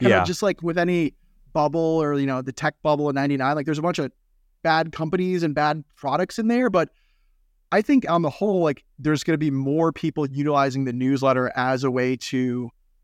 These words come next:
Speaker 1: um, just, yeah, help others learn and it just, yeah, help, help others and help others
Speaker 2: The
Speaker 1: learn.
Speaker 2: form is so flexible and resilient. It really
Speaker 1: It's
Speaker 2: is.
Speaker 1: incredible. Yeah, and you own your audience. They say, you know, email's the original killer app. You own your audience on
Speaker 2: Yep.
Speaker 1: Twitter and, uh, or sorry, X and Facebook. You could get, like, you know, just, they can just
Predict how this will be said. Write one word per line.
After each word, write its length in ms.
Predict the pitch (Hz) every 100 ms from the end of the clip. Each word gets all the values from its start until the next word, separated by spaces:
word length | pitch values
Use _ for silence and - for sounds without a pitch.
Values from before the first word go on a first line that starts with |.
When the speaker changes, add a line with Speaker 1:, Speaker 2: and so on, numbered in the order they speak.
| _ -
Speaker 1:
um, 440 | 131 120 113 110 - _
just, 240 | - 190 285
yeah, 140 | 220 - _ _ _ -
help 300 | - 160 185
others 300 | 160 180 156
learn 640 | 127 123 151 180 196 196 180
and 500 | 143 135 127 127 - _ _ _
it 120 | - 196
just, 220 | 202 - -
yeah, 120 | 190
help, 280 | - 202 -
help 260 | - 185
others 320 | 151 165 196 160
and 60 |
help 140 | 156 165
others 220 | 147 123
Speaker 2:
The 60 |
Speaker 1:
learn. 140 | - -
Speaker 2:
form 200 | 170 147
is 100 | 127
so 220 | 143 131
flexible 500 | - 123 - 107 110
and 80 | 101
resilient. 420 | 92 101 92 80
It 40 |
really 160 | 95 101
Speaker 1:
It's 80 | 92
Speaker 2:
is. 80 | 82
Speaker 1:
incredible. 340 | 294 254 147
Yeah, 120 | 240
and 80 | 170
you 100 | 175
own 140 | 180
your 120 | 190 170
audience. 400 | 175 175 180 185
They 220 | 180 170
say, 180 | - 175
you 80 | 156
know, 100 | 131
email's 380 | 160 160 156
the 80 | 143
original 300 | 147 143 143
killer 280 | 135 156 139
app. 320 | 131 139 - _ _ _ _ _
You 120 | 147
own 80 | 156
your 120 | 156
audience 360 | 143 147 147 139
on 100 | 139
Speaker 2:
Yep. 120 | 180
Speaker 1:
Twitter 400 | 156 151 151 147
and, 320 | 143 131 123 123
uh, 240 | 123 120
or 80 | 127
sorry, 240 | - 120 143
X 340 | 151 - -
and 260 | 139 120 -
Facebook. 400 | 156 - 151 143
You 60 |
could 100 | 131
get, 160 | 135 120
like, 220 | 131 -
you 40 |
know, 80 | 135
just, 140 | 117 -
they 80 |
can 80 | 135
just 160 | 131